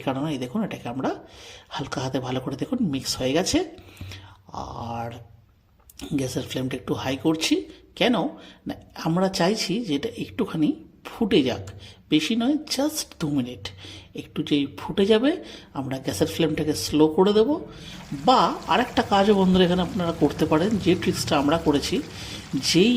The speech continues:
এটা ফুটে যাবে এই দেখুন আমরা আ-, আরেকবার হালকা হাতে এটাকে just মিক্স করে দিচ্ছি এই যে এইভাবে, দিয়ে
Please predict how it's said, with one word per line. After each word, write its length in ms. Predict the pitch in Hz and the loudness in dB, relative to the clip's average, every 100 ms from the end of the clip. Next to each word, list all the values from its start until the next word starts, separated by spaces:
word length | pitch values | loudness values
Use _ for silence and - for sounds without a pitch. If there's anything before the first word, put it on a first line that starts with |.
| 247 | 4
এটা 140 | 254 254 - | 4 0 -4
ফুটে 300 | - 196 262 214 | -2 2 6 6
যাবে 200 | 139 220 381 - - - - - | 6 4 0 -8 -16 -16 -8 2
এই 40 | 165 | 4
দেখুন 180 | 160 233 220 | 4 2 0
আমরা 160 | 165 170 - | 2 2 2
আ-, 120 | 151 - - 151 | 0 -2 -2 2
আরেকবার 380 | 175 208 233 233 180 | 4 4 4 4 4
হালকা 220 | 170 196 | 2 2
হাতে 120 | 175 185 | 2 2
এটাকে 200 | 170 185 311 - | 0 -2 -4 -2
just 220 | 185 - - 175 | -4 -4 -4 0
মিক্স 180 | 165 - - | 0 -2 0
করে 140 | 156 156 | 4 4
দিচ্ছি 220 | 180 - 196 | 4 2 2
এই 40 | 170 | 4
যে 60 | 175 170 | 2 4
এইভাবে, 280 | 156 175 294 - - - - - - - 139 | 4 4 0 -4 -14 -18 -18 -18 -16 -10 -4
দিয়ে 220 | 185 233 | 2 2